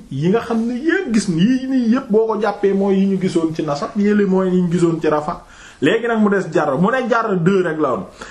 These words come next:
Ba'da xurufil jar bi njëkk mooy après xarfu jar, ay min, ala, taxta, ainsi de suite, fawqa, yooyu xuruful jar yooyu, mu ne après ñoom ak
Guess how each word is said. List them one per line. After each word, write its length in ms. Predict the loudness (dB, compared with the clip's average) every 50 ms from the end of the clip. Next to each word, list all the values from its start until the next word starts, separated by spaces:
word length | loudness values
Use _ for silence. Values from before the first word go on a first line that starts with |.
| -20 -20 -16 -12
Ba'da 480 | -4 0 2 2 2 2 0 -2 -2 -4
xurufil 680 | -2 0 0 2 4 4 2 2 2 2 0 2 2
jar 140 | 0 0 0
bi 220 | 0 2 2 4 4
njëkk 260 | 4 2 2 2 0
mooy 200 | 0 2 2 0 0 0
après 340 | -2 -2 -2 -2 -2 -2 -2
xarfu 400 | 0 0 -2 -2 -2 -4 -4 0
jar, 180 | 0 0 0 0 -4 -6 -8 -12 -14 -20 -20 -20 -20 -20 -20 -20 -20 -20 -20 -20 -20 -20 -20 -20 -20 -20 -12 -6
ay 160 | -2 0 0
min, 320 | 2 2 2 2 2 2 2
ala, 600 | 0 0 0 0 0 0 0 0 0 -2 -2 -4 -4
taxta, 500 | -4 -4 -4 -4 -2 0 0 0 0 -2 -2
ainsi 320 | -2 -2 -2 0 0 0
de 100 | 2 0
suite, 380 | 0 0 -2 -2 -4 -4 -6 -4
fawqa, 640 | -2 0 0 0 -2 -2 -2 0 0 0 0 0 0
yooyu 400 | 2 2 2 2 2 0 -2 -2 0
xuruful 420 | 0 2 2 2 0 2 0 2 2
jar 260 | 2 2 2 0 0
yooyu, 240 | 0 0 0 0 0
mu 140 | 0 0 0
ne 80 | 0 0 -2
après 380 | -2 -2 -2 -2 -2 -2 -2 -2
ñoom 160 | -2 -4 -2 -2
ak 120 | -2